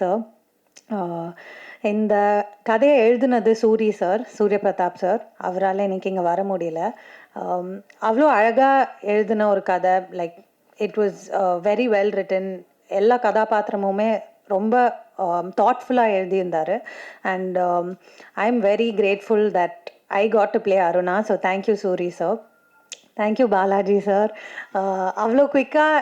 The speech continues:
எந்த டைரக்டராலையும் புல் ஆஃப் பண்ணியிருக்க முடியுமான்னு தெரியல. பாலாஜி சார் did it so efficiently. And, uh, அவரோட team of assistant directors, uh, thank you, thank you so much. Our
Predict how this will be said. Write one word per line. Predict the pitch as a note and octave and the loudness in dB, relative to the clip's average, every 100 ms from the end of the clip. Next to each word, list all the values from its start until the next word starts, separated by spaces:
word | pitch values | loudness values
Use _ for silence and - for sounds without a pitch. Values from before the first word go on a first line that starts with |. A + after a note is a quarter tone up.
| - - | -2 -6
எந்த | A3+ A#3 C#4 | -2 2 2
டைரக்டராலையும் | A#3 A3 A#3+ C4 A#3+ A#3 B3 A#3+ | 2 0 2 2 4 4 2 4
புல் | A3+ | 4
ஆஃப் | B3 A#3+ | 2 0
பண்ணியிருக்க | G#3+ A3+ A3+ A3 | -2 0 -2 -2
முடியுமான்னு | G#3+ G3+ G#3 G#3+ A3+ G3 | 0 0 0 -2 -2 -2
தெரியல. | G3 F#3+ F#3+ B3+ | -2 0 0 0
பாலாஜி | G3 F#3 G#3+ G#3+ | 0 0 0 0
சார் | A3 A3 | 0 0
did | G3+ G3 | 0 0
it | A3 | 0
so | A3 G#3+ | 2 2
efficiently. | G3+ - F#3+ - F#3+ F3+ F#3 C4 - - - - | 2 0 -8 -4 -6 -6 -6 -6 -8 -20 -20 -8
And, | G3+ G3+ G3+ F#3+ | -4 -2 -2 0
uh, | F#3+ F#3 F#3 - G#3 | 0 2 0 0 -2
அவரோட | G3+ G3+ G#3 A3+ | 0 2 2 2
team | A#3 | 2
of | A#3 | 2
assistant | F#3+ F#3 G3 - G3+ | 0 -2 -6 -6 -2
directors, | G3 F#3 F#3 F#3+ G3+ A3 - - - - - | 0 -2 -2 -2 -2 -4 -14 -20 -20 -20 -8
uh, | F3+ F3+ F3+ F3+ F#3+ | -4 -2 -2 -4 -2
thank | G#3 A3 G#3+ | -2 0 0
you, | G3 G3 | 0 0
thank | F#3 G3 | -2 -2
you | G#3 | -2
so | G3 F3+ F3 | -2 -2 -2
much. | G#3+ - - _ _ _ _ _ - - | -6 -6 -20 _ _ _ _ _ -20 -8
Our | G3+ F#3+ | -2 0